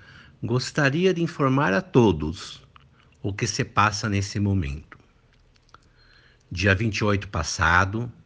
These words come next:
fui acometido de um mal súbito. Atendido na Santa Casa local,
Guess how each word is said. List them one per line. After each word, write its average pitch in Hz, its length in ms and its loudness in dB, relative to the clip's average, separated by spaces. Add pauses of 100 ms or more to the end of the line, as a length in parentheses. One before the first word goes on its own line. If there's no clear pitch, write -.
(460)
fui 143 300 0
acometido 139 640 0
de 131 80 -2
um 131 40 0
mal 160 260 2
súbito. - 680 -2 (1300)
Atendido 110 680 -2
na 98 120 2
Santa 95 360 -4
Casa 85 360 -4
local, 104 800 -2